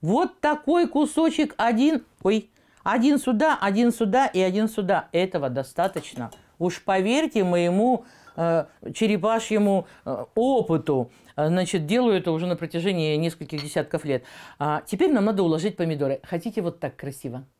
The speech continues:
да? Чтоб зимой выложить, да, и на тарелке будет экзотика.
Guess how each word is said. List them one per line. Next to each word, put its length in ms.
да? 300
Чтоб 260
зимой 300
выложить, 420
да, 140
и 140
на 100
тарелке 380
будет 240
экзотика. 460